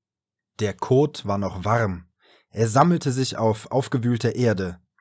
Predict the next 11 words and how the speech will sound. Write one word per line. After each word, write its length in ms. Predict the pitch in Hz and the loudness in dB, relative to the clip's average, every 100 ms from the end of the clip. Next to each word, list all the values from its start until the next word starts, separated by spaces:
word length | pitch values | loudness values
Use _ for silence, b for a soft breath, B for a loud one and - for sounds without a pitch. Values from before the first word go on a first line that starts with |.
| _ | _
olivgrün, 920 | - 92 95 95 - 107 123 151 156 - - | -10 -8 -8 -10 -8 -2 0 0 -2 -8 -8
glatt 440 | 98 110 131 - B B B | 0 2 0 -4 B B B
und 160 | 120 113 | 0 2
noch 160 | 160 | 2
ein 260 | 160 123 98 | 2 0 2
wenig 440 | 104 101 107 107 | 0 2 -2 -4
dampfend. 640 | - 107 98 - 92 87 - _ _ _ _ _ - | 0 0 0 -6 -8 -10 -18 _ _ _ _ _ -14
Jack 380 | 101 120 113 131 | -2 0 2 0
hob 160 | 110 | 0
den 160 | 110 104 | -2 2
Kopf 320 | 139 143 | 2 0